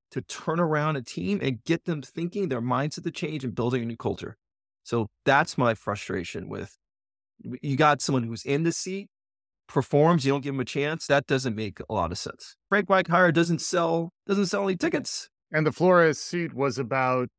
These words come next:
Speaker 2: not tanking, which is very much in line with Wilkes' performance. You could imagine in that context, he was not expected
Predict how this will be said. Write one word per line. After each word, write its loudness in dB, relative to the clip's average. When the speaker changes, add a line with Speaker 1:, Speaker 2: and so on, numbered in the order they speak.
Speaker 2:
not 0
tanking, -6
which -8
is -4
very 6
much 0
in -2
line 2
with 0
Wilkes' 0
performance. -2
You -4
could 4
imagine 0
in 0
that 0
context, -2
he -6
was -6
not 0
expected -4